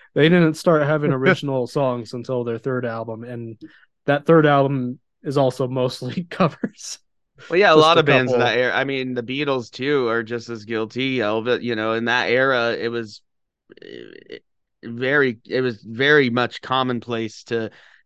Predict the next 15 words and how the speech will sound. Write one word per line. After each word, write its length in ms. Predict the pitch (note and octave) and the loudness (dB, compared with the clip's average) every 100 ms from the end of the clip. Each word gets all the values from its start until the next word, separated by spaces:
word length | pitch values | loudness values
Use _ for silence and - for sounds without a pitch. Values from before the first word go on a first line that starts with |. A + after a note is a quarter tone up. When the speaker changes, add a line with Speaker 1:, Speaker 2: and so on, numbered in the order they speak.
| _ _ _ B2 | _ _ _ -10
Speaker 2:
do 400 | B2+ D#3+ D#3 B2+ | 0 2 2 0
covers, 500 | D#3 F3 A#2 G2 - | 0 0 0 -8 -8
do 180 | C#3 | -6
your 300 | C#3 C3+ E3 | -4 2 2
versions 760 | C#3+ B2+ B2 D3 E3 B2+ B2 A#2 | 2 -4 0 2 2 0 -6 -6
and, 240 | A#2+ G#2+ - _ | -8 -10 -16 _
um, 500 | G#2 A#2 A2+ A2+ A2 - _ _ _ _ _ _ _ | -8 -6 -6 -6 -8 -16 _ _ _ _ _ _ _
of, 220 | A2+ A#2 A2 | -10 -8 -2
like, 200 | A2+ A2 | -4 -4
standards 840 | - B2+ B2 A#2+ A#2+ A2+ A2 A2 | -4 0 0 0 0 -2 -6 -10
and 180 | A2+ A2 | -8 -8
stuff, 540 | - A#2 A2 A2 G#2+ | -6 -4 -2 -4 -6
and 340 | G#2 G2+ G2 - | -8 -8 -10 -14
sometimes 500 | - D#3+ G3 C4 B2 | -4 -2 2 0 2
just 240 | C3 - | -4 -6